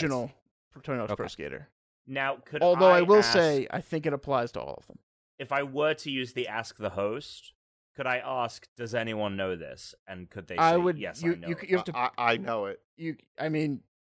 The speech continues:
Speaker 1: yes, you could ask.
Speaker 3: Great.
Speaker 2: Alex
Speaker 3: Yeah.
Speaker 2: Googled it.
Speaker 4: I didn't Google it.
Speaker 1: Okay,
Speaker 2: Then how do
Speaker 1: so
Speaker 2: you know it?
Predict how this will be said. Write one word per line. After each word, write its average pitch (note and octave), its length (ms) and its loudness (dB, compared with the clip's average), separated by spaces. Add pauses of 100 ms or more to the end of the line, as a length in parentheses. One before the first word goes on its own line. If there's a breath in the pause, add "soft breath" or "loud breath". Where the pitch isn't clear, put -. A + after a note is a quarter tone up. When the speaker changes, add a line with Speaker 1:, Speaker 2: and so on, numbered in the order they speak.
(140)
Speaker 1:
yes, D3 380 -2
you D#3 100 -2
could D#3+ 160 0
ask. C#3+ 140 6
Speaker 3:
Great. C#3 60 6
Speaker 2:
Alex C#3+ 240 8
Speaker 3:
Yeah. - 60 2
Speaker 2:
Googled G2+ 300 4
it. C2 100 -10 (420)
Speaker 4:
I B2 120 -6
didn't F#3+ 160 -4
Google A2 280 -4
it. D3+ 140 -4 (240)
Speaker 1:
Okay, D3+ 360 -2 (160)
Speaker 2:
Then D#3 100 4
how D3+ 80 6
do - 60 8
Speaker 1:
so - 40 4
Speaker 2:
you G#3+ 120 2
know A#3 200 4
it? E2+ 120 -6